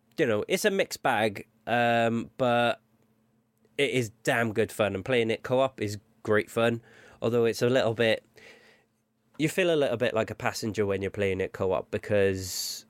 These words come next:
um, only the host, um,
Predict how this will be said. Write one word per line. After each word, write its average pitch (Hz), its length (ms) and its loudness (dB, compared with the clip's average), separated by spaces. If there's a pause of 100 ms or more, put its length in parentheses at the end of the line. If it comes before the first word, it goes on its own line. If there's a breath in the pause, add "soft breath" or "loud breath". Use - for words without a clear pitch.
(140)
um, 98 920 2 (580)
only 104 340 0
the 101 140 4
host, - 800 -2 (1080 soft breath)
um, 98 640 2